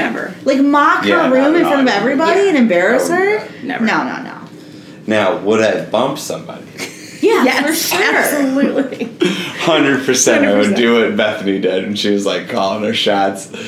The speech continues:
Speaker 3: She's like, "I want that room.
Speaker 2: Yeah.
Speaker 1: I know.
Speaker 3: I'm, I got an episode of Shark Tank, so I can't be there," or whatever.
Speaker 1: She's a
Speaker 3: She's
Speaker 1: shark.
Speaker 3: like,
Speaker 1: She should be in the shark
Speaker 3: Yeah.
Speaker 1: room.
Speaker 3: And, like, Luann, not for nothing, but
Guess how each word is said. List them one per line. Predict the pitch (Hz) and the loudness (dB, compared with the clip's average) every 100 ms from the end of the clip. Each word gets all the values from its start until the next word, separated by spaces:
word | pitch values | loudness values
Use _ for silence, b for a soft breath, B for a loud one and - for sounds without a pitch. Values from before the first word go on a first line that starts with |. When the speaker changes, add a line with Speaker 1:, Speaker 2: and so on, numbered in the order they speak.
| B | B
Speaker 3:
She's | - 113 104 | -6 -2 0
like, | 101 | 0
"I | 90 98 | 2 2
want | 101 113 | 2 2
that | 113 110 113 | 2 2 2
room. | 107 104 | 2 2
Speaker 2:
Yeah. | 262 208 - | 2 0 0
Speaker 1:
I | 247 | 0
know. | 226 | 0
Speaker 3:
I'm, | - 95 92 - | -2 -4 -4 -4
I | 101 | -2
got | 101 104 | 0 2
an | 107 110 | 2 0
episode | 110 120 113 | 0 0 0
of | 117 | 0
Shark | 135 117 117 | 0 0 0
Tank, | 127 113 110 | -2 -2 0
so | 98 | -4
I | 90 | -2
can't | 113 107 110 | -2 -2 0
be | 117 | 2
there," | 113 110 113 117 - - | 2 2 0 -2 -6 -4
or | 101 | 0
whatever. | 104 107 - | 2 2 2
Speaker 1:
She's | 349 | 4
a | 359 | 4
Speaker 3:
She's | - | 2
Speaker 1:
shark. | 480 392 | 2 2
Speaker 3:
like, | 240 | 0
Speaker 1:
She | - 262 | 0 0
should | 285 | 2
be | 330 | 2
in | 339 | 2
the | |
shark | - 233 | 2 2
Speaker 3:
Yeah. | 226 151 | 2 0
Speaker 1:
room. | 98 85 92 - | -2 -6 -10 -6
Speaker 3:
And, | - 156 | 0 2
like, | 190 | 2
Luann, | 175 175 180 262 247 233 190 - - - - - - | 2 2 4 4 4 2 -2 -8 -18 -20 -20 -20 -12
not | 123 135 165 - | -4 -2 -2 -4
for | 165 | -2
nothing, | 170 226 - 117 127 123 - | 0 0 0 0 -2 -4 0
but | 123 101 | 0 0